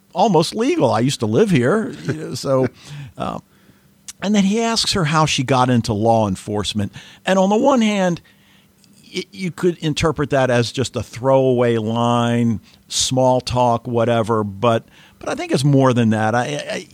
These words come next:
I think, look, number one, I mean, she's gorgeous. He's gorgeous. What, <laughs> you know, it, it's like, is it just,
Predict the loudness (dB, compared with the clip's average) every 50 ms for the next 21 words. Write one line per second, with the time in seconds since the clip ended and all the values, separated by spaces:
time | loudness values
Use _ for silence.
0 | -14 -8 -6 -6 -6 -4 -4 -2 -2 -2 -4 -8 -14 _ _ _ _ _ _ _
1 | _ _ -10 -8 -8 -8 -8 _ _ -6 -2 0 0 0 0 0 0 0 0 0
2 | -2 -4 -6 -6 -6 -6 -6 -6 -6 -8 -10 -14 -20 -16 -10 -6 -4 -2 -2 -2
3 | -2 0 2 2 4 4 2 2 -2 -4 -4 0 0 2 2 2 2 2 2 4
4 | 4 2 2 -2 -4 -4 -4 -6 -6 -6 -6 -6 -6 -6 -6 -2 0 0 0 0
5 | -2 -6 -2 0 2 2 4 4 4 4 4 4 2 0 0 0 2 0 0 0
6 | 0 0 2 2 0 -2 -6 -18 -18 -16 -14 -12 -12 -12 -14 -16 -20 _ -20 -20
7 | -20 -20 _ -6 -2 0 2 2 2 4 4 4 4 4 2 _ _ _ -14 -6
8 | -2 -2 0 0 -2 -4 -8 -14